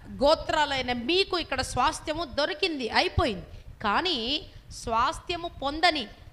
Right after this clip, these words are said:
తొమ్మిదిన్నర గోత్రాలు ఇంకా ఉన్నాయి. తొమ్మిదిన్నర గోత్రాల ప్రజలున్నారు. మీ సహోదరులు ఇంకా వాగ్దాన దేశాన్ని పొందుకోలేదు.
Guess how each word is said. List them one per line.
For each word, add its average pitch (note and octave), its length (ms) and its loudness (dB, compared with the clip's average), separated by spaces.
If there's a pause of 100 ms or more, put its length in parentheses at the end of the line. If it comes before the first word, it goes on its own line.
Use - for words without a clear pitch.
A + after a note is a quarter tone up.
(140)
తొమ్మిదిన్నర F4 720 2
గోత్రాలు F4 640 2
ఇంకా E4+ 280 0
ఉన్నాయి. E4+ 440 2 (1600)
తొమ్మిదిన్నర F4+ 680 4
గోత్రాల F4+ 680 4
ప్రజలున్నారు. F#4 960 2 (1160)
మీ E4+ 220 2
సహోదరులు F4+ 1080 2 (520)
ఇంకా C#4 600 4 (300)
వాగ్దాన F4 640 8
దేశాన్ని F4+ 580 2
పొందుకోలేదు. G#4+ 960 0